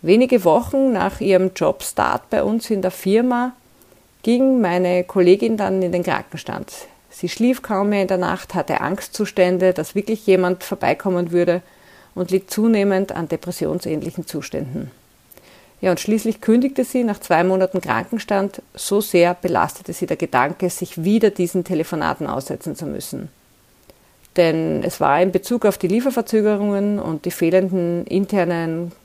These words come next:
Kommunikationsmechanismen keine Lösung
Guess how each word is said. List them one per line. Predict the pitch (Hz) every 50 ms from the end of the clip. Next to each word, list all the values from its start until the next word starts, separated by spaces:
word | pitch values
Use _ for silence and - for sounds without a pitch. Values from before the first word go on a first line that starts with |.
| _ -
Kommunikationsmechanismen | - - 180 160 160 156 165 - 185 175 - - 190 190 196 214 - - 202 185 185 196 175 165 165 170 - - 160 147 156 170 _ _ _ _ _ _ _ _ _ _
keine | - - - 143 151 165 180 180 175
Lösung | 170 147 143 147 147 - 143 139 151